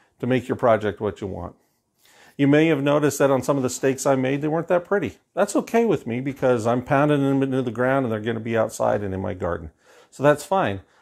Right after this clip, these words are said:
But if you wanna make them really nice and be extra precise and accurate, just make them really good, hey, knock yourself out. It's your project and you make them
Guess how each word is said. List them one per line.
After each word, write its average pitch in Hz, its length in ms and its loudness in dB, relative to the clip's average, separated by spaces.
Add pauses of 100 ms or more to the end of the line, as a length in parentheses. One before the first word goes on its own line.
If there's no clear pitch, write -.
(160)
But 151 100 0
if 135 100 2
you 180 200 0
wanna 165 260 4
make 139 220 -2
them 113 180 -2
really 160 420 2
nice 120 560 -2
and 113 320 -6
be 113 540 -4
extra 131 420 -2
precise 117 600 -2
and 110 100 -8
accurate, 120 640 -4
just 147 220 -6
make 135 200 0
them 110 320 -4
really 120 320 -2
good, 151 340 -6 (320)
hey, 208 160 -2
knock 165 260 0
yourself 185 380 0
out. 170 200 4
It's - 160 -14
your 147 120 -6
project 104 600 -2
and 110 320 -8
you 135 140 -4
make 127 240 -2
them 117 220 -4